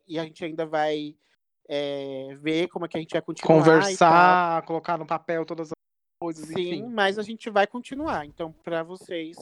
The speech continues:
Speaker 1: que tão aí, mantenham fé na gente. Talvez a gente não tenha um próximo episódio.
Speaker 2: Isso.
Speaker 1: Por enquanto, a gente não sabe ainda se vai, vai ser lançado, eh, de, de quinze em quinze.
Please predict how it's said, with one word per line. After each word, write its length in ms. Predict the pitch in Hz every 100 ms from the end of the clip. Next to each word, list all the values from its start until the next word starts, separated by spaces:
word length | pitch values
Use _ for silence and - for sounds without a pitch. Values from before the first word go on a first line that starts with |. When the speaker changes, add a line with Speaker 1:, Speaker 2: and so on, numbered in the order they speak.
| _
Speaker 1:
que 100 | -
tão 200 | 170 165
aí, 400 | 160 156 175 208 _
mantenham 440 | 175 180 190 190 214
fé 180 | 208
na 140 | 190 190
gente. 400 | 180 165 190 -
Talvez 380 | 180 165 165 165
a 40 |
gente 140 | 170 -
não 120 | 165
tenha 140 | 175
um 100 | 165
próximo 320 | - 147 -
episódio. 640 | 160 160 147 139 160 185 254 - -
Speaker 2:
Isso. 460 | 165 165 151 -
Speaker 1:
Por 120 | - 143
enquanto, 600 | 135 - 170 180 220 208
a 20 |
gente 160 | 190
não 120 | 175 175
sabe 320 | 190 165 156
ainda 220 | 160 175
se 60 | -
vai, 140 | 160 - _
vai 180 | 156 151
ser 120 | 156
lançado, 520 | 156 - 156 143 156 _ _
eh, 180 | 160 147 165
de, 140 | 160 165
de 100 | -
quinze 300 | - 170 160
em 40 |
quinze. 540 | - 180 196 233 247